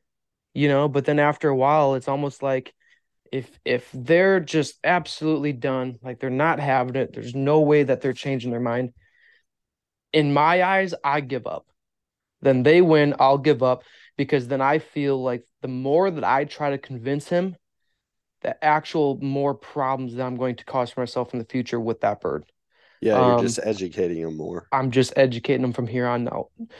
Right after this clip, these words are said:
Speaker 1: So I'll just shut up. And s-, a lot of the times, too, you start calling and stuff, and you shut up, then they're like, "Okay, w-, where'd she go? What happened?"
Speaker 2: Yeah.
Speaker 1: You know, so then all of a sudden, then it's like, "Okay,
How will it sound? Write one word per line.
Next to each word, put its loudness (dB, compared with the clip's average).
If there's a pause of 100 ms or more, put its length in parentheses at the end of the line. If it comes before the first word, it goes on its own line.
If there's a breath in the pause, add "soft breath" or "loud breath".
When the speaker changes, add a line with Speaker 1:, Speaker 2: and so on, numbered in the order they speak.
(180 loud breath)
Speaker 1:
So 6
I'll 6
just 2
shut 6
up. 4 (600 soft breath)
And 4
s-, -10
a 4
lot 6
of 4
the 2
times, -2
too, 0 (1000)
you -4
start 0
calling 0
and -2
stuff, -2 (100)
and -4
you -2
shut 2
up, 0 (1300)
then 2
they're 4
like, 4
"Okay, 0
w-, -4
where'd -2
she -8
go? -6 (640)
What -2
happened?" -4 (420)
Speaker 2:
Yeah. 0
Speaker 1:
You -8
know, 0
so 0
then 6
all 6
of 2
a -14
sudden, 4
then 6
it's 0
like, 2
"Okay, 2